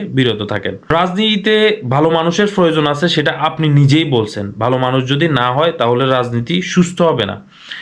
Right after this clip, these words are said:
এটা আপনিই বলছেন। কিন্তু আপনি যদি আবার এই কথাগুলাকে নিয়ে, মানে,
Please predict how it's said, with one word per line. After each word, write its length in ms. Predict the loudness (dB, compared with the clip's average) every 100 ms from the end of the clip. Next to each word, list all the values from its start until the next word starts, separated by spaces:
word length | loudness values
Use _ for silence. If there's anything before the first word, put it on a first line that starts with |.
| -16 -20 -10
এটা 180 | -4 0
আপনিই 300 | 0 0 0
বলছেন। 380 | 0 0 0 -2 0
কিন্তু 260 | 2 2
আপনি 240 | 2 0 -2
যদি 240 | 0 0 0
আবার 380 | 0 2 2 0 -6 _ _ _ _ _ 0
এই 180 | 0 0
কথাগুলাকে 680 | 0 -2 0 2 2 2 0 -2
নিয়ে, 200 | -2 0
মানে, 200 | 0